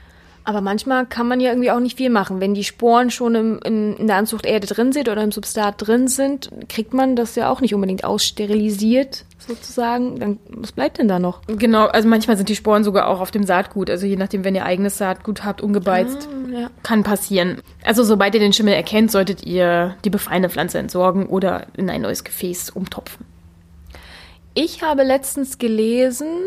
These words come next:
Speaker 1: ähm, weil ich ja so ein Fan von Teebaumöl bin, für alle verschiedenen Verwendungszwecke, dass das auch bei Pflanzen helfen kann gegen Schimmel. Und zwar, also wir haben es noch nicht ausprobiert, aber man kann das ein bisschen mit Wasser vermischen und dann in eine Sprühflasche geben und dann regelmäßig auf diese Schimmelstellen sprühen.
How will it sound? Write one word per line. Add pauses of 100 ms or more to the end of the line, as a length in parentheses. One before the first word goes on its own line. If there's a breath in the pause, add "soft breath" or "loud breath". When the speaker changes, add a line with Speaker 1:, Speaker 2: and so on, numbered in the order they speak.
(200)
Speaker 1:
ähm,
weil
ich
ja
so
ein
Fan
von
Teebaumöl
bin,
für
alle
verschiedenen
Verwendungszwecke, (460 loud breath)
dass
das
auch
bei
Pflanzen
helfen
kann
gegen
Schimmel. (340)
Und
zwar,
also
wir
haben
es
noch
nicht
ausprobiert,
aber
man
kann
das
ein
bisschen
mit
Wasser
vermischen
und
dann
in
eine
Sprühflasche
geben
und
dann
regelmäßig
auf
diese
Schimmelstellen
sprühen.